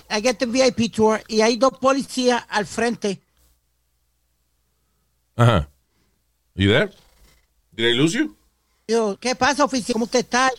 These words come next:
Speaker 2: Speedy, Speedy, perdón, sorry. Eh, eh, se pel-, se fue el, el audio por un momento. Go ahead.
Speaker 1: Ahora, ¿me oye?
Speaker 2: Sí. So, ahí
Speaker 1: Ok.
Speaker 2: vas a entrar al memorial de nine eleven y hay dos oficiales al
Speaker 1: Eh,
Speaker 2: frente, ya.
Speaker 1: un oficial de, eh, me dice, "Ven acá,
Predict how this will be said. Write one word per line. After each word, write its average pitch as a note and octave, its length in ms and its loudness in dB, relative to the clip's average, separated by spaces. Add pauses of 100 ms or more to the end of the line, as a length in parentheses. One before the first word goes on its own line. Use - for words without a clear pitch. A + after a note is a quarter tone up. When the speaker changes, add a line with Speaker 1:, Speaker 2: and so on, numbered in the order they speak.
(500)
Speaker 2:
Speedy, F3 400 4
Speedy, D3+ 280 0
perdón, A#2+ 420 2
sorry. B2 280 2
Eh, A2+ 240 -6
eh, A2 160 -6
se A2+ 140 0
pel-, A2+ 240 0
se G#2+ 140 -2
fue B2+ 160 2
el, C3+ 160 2
el A#2 240 2
audio G#2 240 4
por F#2 140 0
un G2 60 0
momento. D#2+ 320 -4
Go F#2+ 100 -2
ahead. E2+ 160 -2 (500)
Speaker 1:
Ahora, G3 280 4
¿me G3+ 120 4
oye? A3 280 2 (100)
Speaker 2:
Sí. B2 320 -2 (340)
So, C3+ 200 2
ahí D#3 100 4
Speaker 1:
Ok. E3 260 4
Speaker 2:
vas D#3 140 2
a F#3 40 0
entrar F3 340 2
al D#3 260 4
memorial C#3+ 420 4
de C3 120 0
nine C3+ 220 0
eleven A#2 320 2
y G#2 100 2
hay A2 100 2
dos A#2+ 140 4
oficiales B2 440 2
al B3 60 4
Speaker 1:
Eh, B3 60 6
Speaker 2:
frente, B1+ 280 -6
ya. B1+ 120 -8 (160)
Speaker 1:
un A#3 100 4
oficial B3 560 4 (640)
de, G3+ 560 0 (260)
eh, D#3 180 -12
me G#3 160 2
dice, A#3 260 2
"Ven A3+ 140 0
acá, B3+ 380 -2